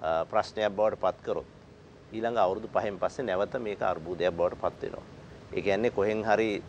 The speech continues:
දැන් ඇත්තටම අයි එම් එෆ් එකේ ප්‍රෝග්‍රෑම් එක දීලා තියෙන්නේ මේ වර්ධන වේගය වැඩි කරමින් ඉස්සරහට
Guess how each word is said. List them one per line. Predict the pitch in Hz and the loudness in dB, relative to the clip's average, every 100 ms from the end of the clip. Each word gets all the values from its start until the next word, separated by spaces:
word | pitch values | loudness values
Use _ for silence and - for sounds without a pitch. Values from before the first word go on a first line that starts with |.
| - 82 | -8 0
දැන් | 101 | 2
ඇත්තටම | 101 - 98 104 127 | 2 0 -2 0 4
අයි | 120 90 101 | 4 2 -2
එම් | 110 | -2
එෆ් | 101 110 | -4 -4
එකේ | 107 | -4
ප්‍රෝග්‍රෑම් | 101 101 95 107 107 | -2 -2 4 2 2
එක | 107 98 | 0 -2
දීලා | 95 98 | -2 -2
තියෙන්නේ | 107 110 95 98 202 - - - - - - - | 0 0 0 0 0 -2 -16 -18 -18 -18 -16 -4
මේ | 110 | 0
වර්ධන | 101 87 90 110 110 | 4 4 4 2 4
වේගය | 107 104 107 107 104 87 - - - - 80 | 2 4 4 6 6 4 0 -8 -18 -8 -4
වැඩි | 90 95 | -2 -2
කරමින් | 95 98 98 | -2 -2 -4
ඉස්සරහට | 82 101 95 98 | -4 0 2 2